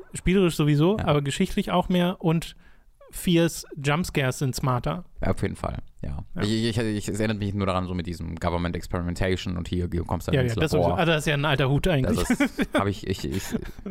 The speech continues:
Speaker 2: hab ich schon ein, zwei Mal gefühlt gesehen in
Speaker 1: <laughs> Ja, ja.
Speaker 2: Horrorspielen, das stimmt.
Speaker 1: Es gibt eine Ankündigung diese Woche, di-, da wird, glaub ich, Robin sehr aufhorchen, auch wenn's
Speaker 2: Hm.
Speaker 1: noch kaum Details gibt, denn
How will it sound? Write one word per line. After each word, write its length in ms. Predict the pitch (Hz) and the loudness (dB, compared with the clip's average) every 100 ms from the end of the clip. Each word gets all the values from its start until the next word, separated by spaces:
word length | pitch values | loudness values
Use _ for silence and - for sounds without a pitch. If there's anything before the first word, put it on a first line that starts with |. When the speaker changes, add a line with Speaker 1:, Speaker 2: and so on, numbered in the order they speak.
| - - - - | -12 -16 -18 -8
Speaker 2:
hab 160 | - 131 | -4 0
ich 60 | 135 | 2
schon 100 | 147 | 2
ein, 200 | 135 151 | 2 2
zwei 120 | 156 | 2
Mal 200 | 135 131 123 | 4 4 2
gefühlt 340 | 113 131 120 | 2 4 4
gesehen 400 | 113 107 107 101 | 4 4 4 4
in 80 | 95 | 4
Speaker 1:
<laughs> 0 | |
Ja, 60 | |
ja. 60 | 101 | 4
Speaker 2:
Horrorspielen, 340 | - - 87 85 | 2 2 0 0
das 140 | - | -2
stimmt. 260 | - 87 - - - - - - - - | -4 -6 -8 -14 -16 -18 -18 -18 -18 -4
Speaker 1:
Es 100 | 190 | 0
gibt 140 | 233 226 | 2 2
eine 180 | 208 220 | 4 4
Ankündigung 400 | 208 220 196 180 | 4 4 6 6
diese 220 | 170 170 | 4 4
Woche, 200 | 175 170 | 4 2
di-, 380 | 147 185 196 170 | 0 4 4 4
da 180 | 165 160 | 2 2
wird, 120 | - | 2
glaub 140 | 156 | 2
ich, 120 | 147 | 2
Robin 300 | 151 190 190 | 2 4 4
sehr 240 | 143 143 160 | 4 4 4
aufhorchen, 520 | 147 - 156 165 170 | 2 4 2 2 2
auch 100 | 143 | 2
wenn's 200 | 151 107 | 2 2
Speaker 2:
Hm. 60 | 151 | 0
Speaker 1:
noch 80 | - | 0
kaum 260 | 156 156 | 0 2
Details 420 | 143 156 156 175 - | 2 2 2 0 0
gibt, 300 | 156 - 214 | 0 0 -4
denn 600 | 202 127 160 147 147 151 | -4 0 2 4 4 4